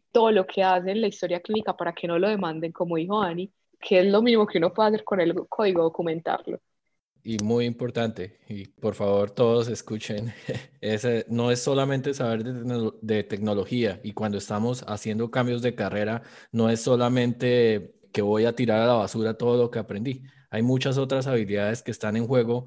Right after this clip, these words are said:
Speaker 2: cuando estamos desarrollando nuestro career path. Y como el caso de ellas, eh, en algunos casos el conocimiento técnico puede ayudar,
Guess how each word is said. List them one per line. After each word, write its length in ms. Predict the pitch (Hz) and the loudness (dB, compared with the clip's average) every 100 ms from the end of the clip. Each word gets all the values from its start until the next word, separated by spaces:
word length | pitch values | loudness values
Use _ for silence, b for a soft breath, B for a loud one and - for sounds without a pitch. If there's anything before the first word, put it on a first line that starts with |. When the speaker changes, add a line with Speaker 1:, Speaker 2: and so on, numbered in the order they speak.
| b _ | b _
Speaker 2:
cuando 300 | - 104 101 | -2 0 -2
estamos 460 | 95 107 104 113 120 | -4 -2 0 0 0
desarrollando 600 | 127 113 101 101 104 117 | -2 -2 -2 -2 -2 -2
nuestro 320 | 117 - 104 | -4 -6 -10
career 360 | - 92 104 101 | -8 -6 -6 -6
path. 260 | 104 90 _ b b - | -8 -8 _ b b -14
Y 540 | 95 95 95 98 92 - | -8 -6 -4 -6 -8 -10
como 160 | 104 98 | -6 -6
el 80 | 95 | 0
caso 260 | - 120 | 2 4
de 140 | 123 113 | 4 4
ellas, 440 | 110 113 113 - _ | 2 0 -2 -12 _
eh, 240 | 95 92 90 | -6 -4 -4
en 80 | |
algunos 340 | 92 95 104 113 | -6 -4 -4 -2
casos 240 | 117 117 | -4 -2
el 80 | - | -4
conocimiento 640 | - 107 101 104 107 127 | -4 -4 -4 -4 -2 -2
técnico 600 | 127 123 120 113 120 120 b b _ | 2 2 0 -4 -2 -2 b b _
puede 220 | 120 113 | 4 4
ayudar, 640 | 117 127 139 127 131 - | 4 4 4 4 2 -4